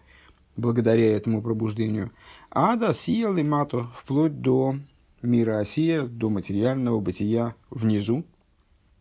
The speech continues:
Камевуэр бедруши Рой Шашона, как объясняется в толкованиях на Рой Шашона.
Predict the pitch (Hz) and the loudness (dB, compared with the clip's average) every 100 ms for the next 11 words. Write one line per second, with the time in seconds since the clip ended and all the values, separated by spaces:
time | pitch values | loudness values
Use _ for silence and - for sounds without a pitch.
0 | _ _ _ _ _ _ _ - - _ | _ _ _ _ _ _ _ -20 -20 _
1 | _ _ _ _ _ - 123 120 180 151 | _ _ _ _ _ 2 4 6 4 4
2 | 117 120 147 131 113 123 117 104 90 123 | 2 2 2 2 2 0 -2 -2 -2 -2
3 | 123 110 110 143 165 151 135 110 98 107 | -2 -2 -2 0 0 -2 -4 -4 -2 -2
4 | 143 151 - - 107 127 143 113 117 123 | 0 -2 -4 -4 -2 0 0 0 -2 -2
5 | 113 110 - 78 - | -4 -4 -6 -6 -8